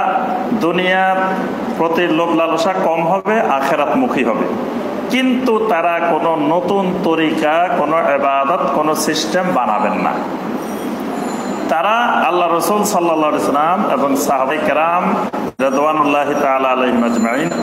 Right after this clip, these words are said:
তারা যেই আমল, যেই ইবাদত যেভাবে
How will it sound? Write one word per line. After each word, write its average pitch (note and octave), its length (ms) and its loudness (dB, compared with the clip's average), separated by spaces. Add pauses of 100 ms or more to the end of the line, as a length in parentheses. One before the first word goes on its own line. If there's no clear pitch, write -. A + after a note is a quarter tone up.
তারা D#3+ 360 0 (840)
যেই F#3 260 2 (340)
আমল, E3+ 300 2 (180)
যেই D#3+ 160 2 (200)
ইবাদত C#3+ 440 2 (120)
যেভাবে D#3 360 2